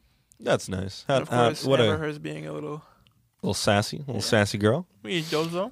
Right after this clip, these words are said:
Speaker 1: Little spoiled girl. Yeah, it's okay. Uh, I mean, yeah, it is, it is what it is. I mean, yeah, you lost, take the L.
Speaker 2: Mm-hmm. I'm just
Speaker 1: No.
Speaker 2: glad he has his life back. Like, he's just chilling
Speaker 1: Yeah,
Speaker 2: now.
Speaker 1: no, that's always nice. I wouldn't want,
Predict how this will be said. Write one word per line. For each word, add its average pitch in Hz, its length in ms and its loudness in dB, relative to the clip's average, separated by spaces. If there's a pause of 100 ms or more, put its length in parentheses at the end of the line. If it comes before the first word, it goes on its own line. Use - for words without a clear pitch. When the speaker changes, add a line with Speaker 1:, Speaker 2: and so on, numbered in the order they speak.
Speaker 1:
Little - 120 0
spoiled 104 380 0
girl. 117 120 2
Yeah, 104 220 2
it's 101 160 -2
okay. - 240 0
Uh, 131 320 2
I - 20 0
mean, 120 320 0
yeah, 127 280 2
it 120 40 2
is, 113 400 0 (220)
it 104 100 4
is 104 140 2
what 104 140 2
it 98 80 2
is. 110 180 2
I 104 60 0
mean, 104 200 0
yeah, 101 140 2
you 107 180 0
lost, 107 380 0
take 107 160 0
the 101 120 4
L. 104 200 2 (220)
Speaker 2:
Mm-hmm. 170 260 -4 (560)
I'm 202 60 -2
just 202 100 2
Speaker 1:
No. 202 40 4
Speaker 2:
glad 208 160 4
he 196 40 0
has 185 120 4
his 156 160 -2
life 151 260 2
back. 143 220 -4
Like, 143 120 -6
he's 160 100 -6
just 156 180 -6
chilling 165 240 0
Speaker 1:
Yeah, 113 200 4 (100)
Speaker 2:
now. - 100 -8
Speaker 1:
no, 120 180 2
that's 107 160 2
always 98 240 4
nice. 98 320 -2
I 110 140 2
wouldn't 113 240 0
want, 101 260 2